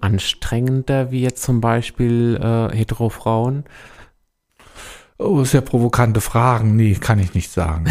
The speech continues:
Speaker 1: <laughs>
Speaker 2: Nein, ist, ist im Endeffekt, ja, also
Speaker 1: Ja, du darfst doch
Speaker 2: anstrengend?
Speaker 1: provokant
Speaker 2: Naja.
Speaker 1: antworten. Nein, also es
Speaker 2: <laughs> Also ich
Speaker 1: ja,
Speaker 2: würd sagen,
Speaker 1: ich sag,
Speaker 2: nein.
Speaker 1: sa-, sagen wir es mal andersrum. Äh, fordern sie mehr, äh, äh, Aufmerksamkeit oder mehr, äh, Beratung oder so? Weil es ja schon, ich,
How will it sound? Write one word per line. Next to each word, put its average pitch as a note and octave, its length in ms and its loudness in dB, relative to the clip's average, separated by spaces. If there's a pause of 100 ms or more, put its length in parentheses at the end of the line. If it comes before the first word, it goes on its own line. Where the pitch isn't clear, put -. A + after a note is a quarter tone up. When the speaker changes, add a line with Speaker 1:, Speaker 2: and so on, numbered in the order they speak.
(120)
Speaker 1:
<laughs> - 160 -2
Speaker 2:
Nein, F#2 280 0
ist, - 480 -8
ist - 220 -8
im A#2 80 -4
Endeffekt, G#2 640 -6
ja, F#2 200 -10 (160)
also G#2+ 260 -8 (1400)
Speaker 1:
Ja, G#3 120 2
du A#2+ 80 0
darfst - 340 2
doch G2 60 2
Speaker 2:
anstrengend? G#2+ 260 2
Speaker 1:
provokant G2+ 340 0
Speaker 2:
Naja. F2+ 120 2
Speaker 1:
antworten. F#2 480 -2
Nein, F2+ 280 2
also - 240 0
es - 200 2
Speaker 2:
<laughs> - 80 -6
Also A#2+ 180 2
ich A2+ 80 4
Speaker 1:
ja, G#2 100 6
Speaker 2:
würd A2 140 4
sagen, G#2 160 4
Speaker 1:
ich F#3+ 100 4
sag, - 140 0 (240)
Speaker 2:
nein. E3+ 380 0
Speaker 1:
sa-, F#3 240 0
sagen D3 200 0
wir D#3 40 2
es C#3 80 -2
mal D#3+ 120 0
andersrum. G2+ 920 0
Äh, G2+ 200 0
fordern A2+ 540 0
sie A2 200 0
mehr, G2+ 1300 0
äh, F#2 40 -10
äh, - 460 -10
Aufmerksamkeit G2 1080 -4
oder G2 200 -4
mehr, G2 560 -2
äh, G2+ 80 -4
Beratung G2 720 -4
oder F#2+ 260 -6
so? G2+ 140 -8
Weil - 180 -4
es D3 140 -8
ja C#3+ 140 -2
schon, C3+ 320 -4
ich, - 180 -14